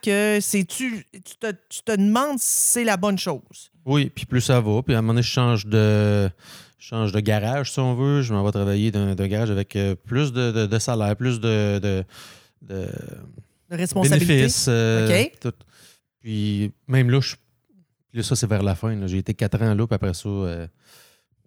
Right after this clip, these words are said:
Speaker 2: c'était trente ans, là. <laughs>
Speaker 1: Puis là, tu te réveilles. Bon, euh, la veille de tes trente ans, as-tu pris une brosse ?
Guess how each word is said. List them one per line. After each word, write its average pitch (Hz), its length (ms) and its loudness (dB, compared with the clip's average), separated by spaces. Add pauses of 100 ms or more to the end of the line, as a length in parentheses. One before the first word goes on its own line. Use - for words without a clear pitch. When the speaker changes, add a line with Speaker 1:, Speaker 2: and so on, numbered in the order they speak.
(120)
Speaker 2:
c'était - 360 -12
trente 101 180 -2
ans, 90 120 -6
là. - 600 -20
<laughs> - 80 -20
Speaker 1:
Puis 180 100 -10
là, 254 160 2
tu - 140 -2
te - 80 -6
réveilles. 233 680 2
Bon, 175 200 2
euh, 190 220 0
la 202 180 2
veille 233 280 2
de 170 80 0
tes 165 140 -4
trente 160 300 -4
ans, 160 380 0
as-tu - 160 -8
pris 190 120 -4
une 180 100 0
brosse ? - 560 -4